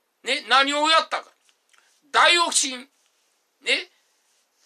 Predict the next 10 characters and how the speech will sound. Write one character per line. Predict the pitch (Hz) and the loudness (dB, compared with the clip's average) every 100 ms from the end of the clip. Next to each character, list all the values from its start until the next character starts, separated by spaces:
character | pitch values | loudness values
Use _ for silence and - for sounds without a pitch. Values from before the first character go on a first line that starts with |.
| 285 294 | _ -4
ゴ | 320 370 | -2 2
ミ | 370 | 2
を | 320 226 | 2 4
焼 | 269 294 | 2 2
い | - | 2
た | 254 254 240 _ _ _ | 4 4 0 _ _ _
そ | - | -4
の | 302 320 311 - - | 0 2 0 -4 -4
中 | 220 247 269 | 0 2 2
で、 | 277 294 277 | 4 2 0